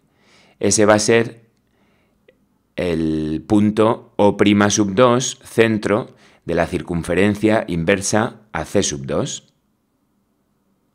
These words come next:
C prima sub dos. Así que ya vamos a dibujarla, centro en O prima sub dos, abrimos hasta A prima y dibujamos la circunferencia que pasa por I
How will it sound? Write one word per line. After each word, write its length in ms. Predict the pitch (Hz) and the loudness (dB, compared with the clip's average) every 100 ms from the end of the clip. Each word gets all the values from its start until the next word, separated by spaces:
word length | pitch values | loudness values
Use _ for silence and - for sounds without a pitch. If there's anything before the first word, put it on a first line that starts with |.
| _ _ _ _ _ _ _ _ _ | _ _ _ _ _ _ _ _ _
C 260 | - 95 | -4 -4
prima 480 | 95 95 101 110 131 | -2 -4 -2 -2 -4
sub 280 | 135 78 - | -6 -10 -8
dos. 260 | 73 64 67 | -10 -10 -12
Así 160 | - | -12
que 140 | 73 78 | -8 -2
ya 280 | 90 113 - - - - | 0 0 -4 -20 -20 -8
vamos 220 | 80 87 | -6 -4
a 60 | 85 | -2
dibujarla, 680 | 90 87 120 127 139 190 | -2 0 0 0 -2 -2
centro 640 | 170 90 87 90 87 - _ _ _ _ _ | -8 -6 -6 -4 -6 -6 _ _ _ _ _
en 120 | 87 | -6
O 80 | 87 | -4
prima 240 | 87 90 90 | -2 -2 -4
sub 200 | 87 92 | -6 -2
dos, 420 | 127 139 - - | 0 0 -2 -10
abrimos 440 | 73 80 82 82 | -10 -6 -4 -4
hasta 400 | 80 80 78 73 - | -6 -6 -6 -10 -4
A 180 | 85 82 | -2 -2
prima 540 | - 131 131 156 - _ _ _ _ _ _ _ _ _ _ _ _ _ | 0 0 0 -2 -6 _ _ _ _ _ _ _ _ _ _ _ _ _
y 80 | 104 | -6
dibujamos 480 | 95 101 98 87 107 | -2 -2 -2 -2 0
la 100 | 95 | -2
circunferencia 960 | 85 78 76 80 90 101 101 110 - - _ _ _ _ _ _ _ _ _ _ _ | -2 -8 -8 -4 -4 -2 -2 -4 -4 -14 _ _ _ _ _ _ _ _ _ _ _
que 120 | 64 | -18
pasa 380 | - 73 - 78 | -10 -8 -6 -6
por 160 | 80 104 | -2 -2
I 320 | 127 - | -2 -6